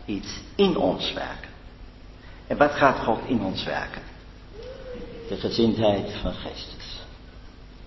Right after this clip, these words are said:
En dat is wat Paulus hier voorstelt.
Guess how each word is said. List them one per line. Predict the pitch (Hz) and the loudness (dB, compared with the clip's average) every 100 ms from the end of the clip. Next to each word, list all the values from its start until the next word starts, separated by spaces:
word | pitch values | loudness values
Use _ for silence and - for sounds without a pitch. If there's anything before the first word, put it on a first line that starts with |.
| - - - - - - - - - - - - - - - | -16 -18 -16 -16 -16 -16 -16 -16 -16 -14 -14 -14 -14 -6 6
En | 131 | 10
dat | 120 175 196 | 12 10 10
is | 170 - | 8 8
wat | 147 143 - - | 8 8 6 6
Paulus | 175 160 170 147 | 8 10 10 6
hier | 147 131 | 4 4
voorstelt. | - 170 156 - 120 113 123 - - | 6 6 6 6 10 10 10 4 -4